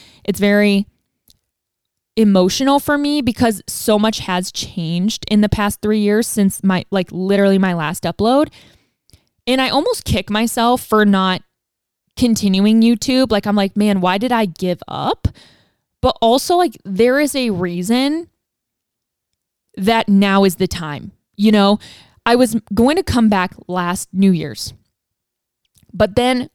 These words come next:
we got the diagnosis of Archie. And it was just, I was like, "I'm not vlogging this shit." You know, I'll do, like, TikTok updates. I'll, you know, do short form content, but, like,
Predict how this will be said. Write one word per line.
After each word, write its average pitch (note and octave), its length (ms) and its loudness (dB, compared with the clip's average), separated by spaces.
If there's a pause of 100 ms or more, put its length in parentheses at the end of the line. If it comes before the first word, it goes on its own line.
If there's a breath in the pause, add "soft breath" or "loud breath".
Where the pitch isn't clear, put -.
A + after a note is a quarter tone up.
we G#3 100 0
got A3 180 -2
the A3 60 2
diagnosis F#3+ 580 0
of E3 120 -8
Archie. F3+ 480 -2 (180)
And G#3 120 2
it G#3+ 60 2
was G#3+ 180 4
just, G#3+ 180 0
I G3+ 120 0
was G3+ 100 2
like, G3 180 0
"I'm G#3 240 4
not G3 260 2
vlogging F3+ 380 0
this D#3+ 140 -4
shit." - 340 -8
You G#3 140 4
know, G3+ 240 4 (280 loud breath)
I'll A#3 180 2
do, B3+ 180 2
like, A3+ 220 0
TikTok G#3+ 500 0
updates. G3 420 0
I'll, G3 300 -2
you G3+ 100 0
know, F#3+ 120 2
do F#3+ 140 0
short G3 320 0
form F#3+ 220 -2
content, F#3 500 -6
but, G#3+ 60 0
like, F#3+ 220 0